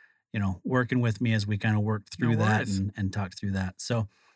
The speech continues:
Speaker 1: let's get to where we are today. So the, the
Speaker 2: <clears throat>
Speaker 1: consulting that you're doing today, tell us kinda what that looks like, right? I mean, you, you've got a business. So, I mean, you can use our business if you want as a, as an example, or, or use a client without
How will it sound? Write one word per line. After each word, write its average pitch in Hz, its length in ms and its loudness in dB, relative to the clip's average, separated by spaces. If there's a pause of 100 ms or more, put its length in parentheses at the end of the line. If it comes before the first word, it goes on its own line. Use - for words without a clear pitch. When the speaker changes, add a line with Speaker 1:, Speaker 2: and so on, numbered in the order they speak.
(260)
Speaker 1:
let's 147 180 -2
get 175 200 0
to 151 80 -2
where 143 180 2
we 135 100 0
are 127 160 2
today. 113 340 -2
So 107 200 -4
the, 110 340 0
the 113 260 0 (100)
Speaker 2:
<clears throat> - 60 -12
Speaker 1:
consulting 147 640 -2
that 127 120 0
you're 123 140 -2
doing 113 380 0
today, 90 440 -2 (520)
tell 170 160 0
us 175 140 0
kinda 151 200 -2
what 131 280 -4
that 110 240 -6
looks 101 320 -4
like, 80 340 -8 (100)
right? 104 240 -2
I 110 60 0
mean, 110 260 2 (420)
you, 113 200 -2
you've 123 160 -2
got 139 160 2
a 135 40 -2
business. 110 520 -2
So, 113 240 -2
I 127 60 -6
mean, 113 140 -2
you 123 120 -2
can 120 120 -6
use 117 220 -2
our 113 140 0
business 127 400 0
if 117 100 -4
you 120 100 -2
want 117 240 0
as 113 140 0
a, 113 80 0
as 113 180 -2
an 110 100 2
example, 113 440 0
or, 104 360 -2
or 104 140 -8
use 110 320 -2
a 104 60 -4
client 113 500 -2
without 104 380 -6